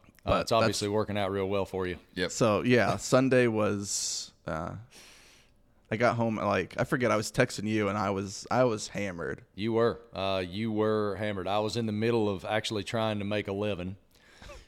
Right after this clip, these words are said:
Speaker 1: And, uh,
Speaker 2: No,
Speaker 1: interviewed
Speaker 2: that's not
Speaker 1: Marcus,
Speaker 2: true.
Speaker 1: Marcus
Speaker 2: You were,
Speaker 1: Erickson. What was I
Speaker 2: you
Speaker 1: doing?
Speaker 2: were ho-, you were home when I
Speaker 1: Oh,
Speaker 2: texted
Speaker 1: oh,
Speaker 2: you.
Speaker 1: it was at nighttime?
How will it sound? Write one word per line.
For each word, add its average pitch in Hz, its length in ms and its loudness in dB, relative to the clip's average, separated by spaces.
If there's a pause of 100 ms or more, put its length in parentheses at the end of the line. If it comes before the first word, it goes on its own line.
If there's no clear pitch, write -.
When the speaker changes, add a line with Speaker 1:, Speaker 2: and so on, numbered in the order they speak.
(120)
Speaker 1:
And, 107 380 -2
uh, 101 340 2 (240)
Speaker 2:
No, 156 140 6
Speaker 1:
interviewed 156 180 6
Speaker 2:
that's 113 140 6
not 117 100 6
Speaker 1:
Marcus, 127 120 6 (200)
Speaker 2:
true. 101 200 0 (240)
Speaker 1:
Marcus 120 300 4
Speaker 2:
You 156 80 8
were, 151 160 8
Speaker 1:
Erickson. 117 420 0 (160)
What 139 160 4
was 139 100 6
I 139 100 12
Speaker 2:
you 139 60 6
Speaker 1:
doing? 113 120 6
Speaker 2:
were 170 60 6
ho-, 156 260 4
you 147 160 6
were 156 100 8
home 110 400 0 (200)
when 113 120 -2
I 110 60 2
Speaker 1:
Oh, - 20 0
Speaker 2:
texted 117 320 4
Speaker 1:
oh, 143 220 12
Speaker 2:
you. 127 80 8
Speaker 1:
it - 20 8
was 123 140 6
at 120 120 8
nighttime? 160 440 8